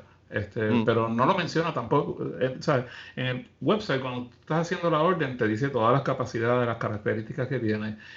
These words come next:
Speaker 1: Y en el caso del Model Y, te da la opción de ordenar una bola de remolque. En el caso de la X, no te da la opción y tampoco te da el dato. Así que, eh, lo único que queda es llamar a, llamar a Tesla para eso.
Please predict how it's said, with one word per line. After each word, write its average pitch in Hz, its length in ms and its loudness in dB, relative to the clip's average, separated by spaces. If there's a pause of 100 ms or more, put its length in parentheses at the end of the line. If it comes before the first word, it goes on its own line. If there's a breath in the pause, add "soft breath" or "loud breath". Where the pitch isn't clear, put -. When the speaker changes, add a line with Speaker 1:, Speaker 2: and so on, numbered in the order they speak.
(120)
Speaker 1:
Y 120 80 -2
en 113 80 0
el 113 80 -4
caso 117 220 2
del 135 100 2
Model 135 340 4
Y, 139 300 4
te 107 100 2
da 107 140 2
la 113 60 2
opción 123 480 -4
de 113 80 0
ordenar 110 440 0
una 120 140 0
bola 120 220 2
de 120 80 2
remolque. 120 500 -2 (420 soft breath)
En 110 120 -6
el 107 100 -4
caso 117 320 -4
de 120 80 2
la 127 200 4
X, 127 220 -2
no 110 100 -4
te 123 100 6
da 123 120 10
la 127 80 6
opción 156 380 2
y - 20 -6
tampoco 110 420 0
te 113 60 2
da 110 120 0
el 104 40 -4
dato. 87 240 -4
Así - 240 -10
que, 104 440 -2 (200)
eh, - 320 -2
lo 117 160 0
único 123 240 6
que 127 100 4
queda 131 280 4
es 139 100 2
llamar 110 300 2
a, 113 340 2 (460 loud breath)
llamar 113 240 2
a 120 100 4
Tesla 120 320 2
para 104 300 2
eso. 104 280 -8